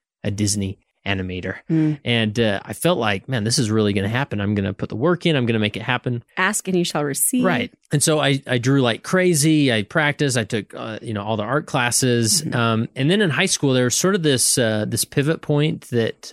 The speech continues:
Speaker 1: I didn't realize happened until later, which you were actually involved in this. There was, I was at the, my junior year, I went to the, uh, school musical.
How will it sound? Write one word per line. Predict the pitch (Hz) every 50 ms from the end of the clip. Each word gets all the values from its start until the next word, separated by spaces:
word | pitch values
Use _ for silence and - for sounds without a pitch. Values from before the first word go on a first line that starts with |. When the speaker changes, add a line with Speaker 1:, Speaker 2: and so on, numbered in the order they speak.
| -
Speaker 1:
I | - 117
didn't | 107 127 135 123 117
realize | 123 120 117 113 113 113 107 - - - -
happened | 127 113 107 110
until | 107 131 143 123
later, | 151 175 143 120 110
which | 113 113 - - - -
you | 120 117 113
were | 110
actually | 107 - - - 117 107
involved | 104 101 113 123 143 135 131
in | 120 110
this. | 107 110 - - - - _ _ _ _ _ _ -
There | 113 110 110
was, | 110 110 107 107 98 -
I | - 110
was | 110 113 104 117
at | 117 113 - -
the, | 123 113 110 107 104 107 - _ _ _ - 117
my | 117
junior | 117 110 127 143 147 143 139
year, | 123 117 113 113 110 113 123 120 - _ _ _ _ _ _ _ -
I | 117
went | 123 127 117 -
to | 123 110
the, | 110 113 113 113 110 117 - -
uh, | 117 107 104 104 104 -
school | - - - - 143 131
musical. | 120 127 190 214 151 117 - - - 82 -